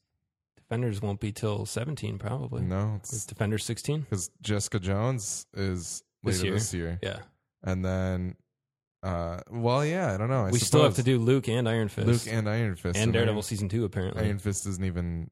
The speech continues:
Speaker 2: isn't even cast. So yeah, maybe, maybe, maybe Daredevil season two will lead into Defenders.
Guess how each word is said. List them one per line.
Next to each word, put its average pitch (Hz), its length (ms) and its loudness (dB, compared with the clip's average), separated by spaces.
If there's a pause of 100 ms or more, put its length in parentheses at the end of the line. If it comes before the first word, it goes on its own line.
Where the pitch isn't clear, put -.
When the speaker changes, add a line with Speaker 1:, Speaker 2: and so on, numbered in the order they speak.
(120)
Speaker 2:
isn't 90 180 -6
even 85 200 -4
cast. 98 420 -2
So 98 120 0
yeah, 110 200 2
maybe, 107 340 2
maybe, 110 580 0
maybe 101 340 -2
Daredevil 98 480 -2
season 90 320 -6
two 92 200 -2
will 87 140 -2
lead 87 220 -4
into 85 420 -4
Defenders. 82 680 -10